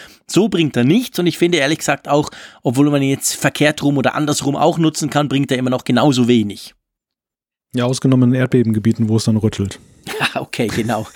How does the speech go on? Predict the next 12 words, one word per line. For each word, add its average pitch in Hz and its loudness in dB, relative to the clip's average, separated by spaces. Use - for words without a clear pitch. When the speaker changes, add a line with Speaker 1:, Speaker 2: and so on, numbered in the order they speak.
Speaker 1:
<laughs> - -14
Da 139 -2
bist - -6
du 123 0
hoffentlich 131 0
auch 113 -4
so 135 -2
wach, - -2
denke 143 -2
ich - -4
jetzt - -2
mal. 160 2